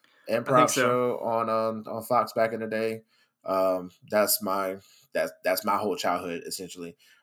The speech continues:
Speaker 2: Um, and he, you know, he would do little singing bits here and there, but I never really took him seriously as a singer. And then eventually when he got his own sitcom, he was singing a lot more on there. And then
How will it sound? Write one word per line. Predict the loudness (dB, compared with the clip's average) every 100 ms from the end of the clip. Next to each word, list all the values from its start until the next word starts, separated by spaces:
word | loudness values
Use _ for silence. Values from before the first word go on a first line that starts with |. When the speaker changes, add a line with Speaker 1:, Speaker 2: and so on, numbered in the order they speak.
| _
Speaker 2:
Um, | -2 -2 -2
and | -4 -6
he, | -4
you | -2
know, | 2
he | 2
would | 4
do | 4
little | 2 -2
singing | -2 -2 0
bits | -2 0
here | -2 -2
and | 0
there, | 0
but | 0 0
I |
never | -2 -2
really | -6 -6
took | -8
him | -8
seriously | -6 -6 -4
as | -8
a | -6
singer. | -4 -4 -4 -6 _ _ _ -14
And | -4
then | -4 -2
eventually | -2 -2 -2 -2
when | -2
he | -4
got | -4
his | -2
own | -6 -4
sitcom, | -4 -4 -4 -6
he | -8
was | -6 -4
singing | -4 -4
a |
lot | -4 -4
more | -6 -8
on | -8 -6
there. | -4 -4 -4 -8
And | -10
then | -14 -14